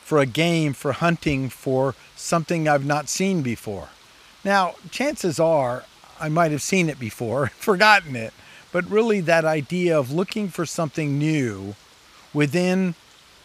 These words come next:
something that you've seen many times before is a fantastic and important exercise to stimulate your creativity, to stimulate your mind, and reinvigorate you. Also figuring out what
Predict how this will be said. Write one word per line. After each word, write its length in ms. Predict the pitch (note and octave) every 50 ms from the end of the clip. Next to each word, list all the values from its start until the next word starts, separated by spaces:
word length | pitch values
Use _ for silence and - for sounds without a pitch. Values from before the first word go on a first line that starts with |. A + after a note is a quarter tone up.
| - -
something 760 | - - - F#3 E3+ D#3+ - - E3+ D#3+ D#3 D3+ D3+ D3+ C3 - -
that 240 | C3+ C#3 C3 - -
you've 140 | D3+ B2
seen 460 | - - - - F3 E3 D#3 D3+ D3 C3+
many 280 | C#3 C3+ C#3+ C#3+ C3+
times 420 | A#2+ - C#3 C3+ C3 B2+ A2+ - -
before 680 | B2 B2 G#2 - - D3+ C#3 C3 A#2+ G#2 F2 D2+ - - - - - - - - - - -
is 140 | B2+ - D3+
a 60 | C#3+
fantastic 960 | - - E3 E3 D#3 C#3 - - - G#3 B2 B2+ - - - - D#3 C3+ -
and 140 | C#3+ C#3 C#3
important 640 | C#3+ B2+ - - - G3 G3+ G3+ - - C#3 C#3 C#3 -
exercise 880 | D3 D#3 - - - C3 A#2 - - B2+ A2+ G#2 G2+ G2+ G2 F#2 - - - - - - - -
to 100 | - C#3
stimulate 800 | - - - - - F#3+ G#3 G#3 G3+ F3 D#3 C#3 C3 C3 C3 - B2+
your 100 | B2+ A#2+
creativity, 840 | - - D#3 C#3+ C3+ C#3+ C3 - C#3 C3+ A#2 G#2+ G#2+ F2+ F2 F2 F#2 G#2
to 60 | G#2
stimulate 800 | - - - E3 D#3+ F3+ F#3+ F#3+ F3 D#3+ D3+ D3+ C#3 - -
your 100 | C#3+ C#3
mind, 540 | B2+ B2+ B2 A#2 A2+ A2+ A2+ A#2 A#2 A2+ G2+ - - - - - - - - -
and 400 | C#3+ C#3+ C#3 D3 D3 C3+ A#2+ - - - - - - - - - E3+ D#3+
reinvigorate 1000 | D#3 E3 F3+ F#3+ F3+ E3 D3 A#2+ D#3+ D#3+ D3 C#3+ D#3 C#3 A#2+ G#2 G2 F#2+ - -
you. 120 | G2+ E2+ - - - - - - - -
Also 400 | - F#3 A#3 - - E4 C#4+ B3+
figuring 500 | G3 - - A#3 G3+ F#3+ G#3+ G3+ F3+ F3
out 280 | F3+ F3+ F3 E3+ - -
what 360 | D3+ E3+ D#3+ - - - -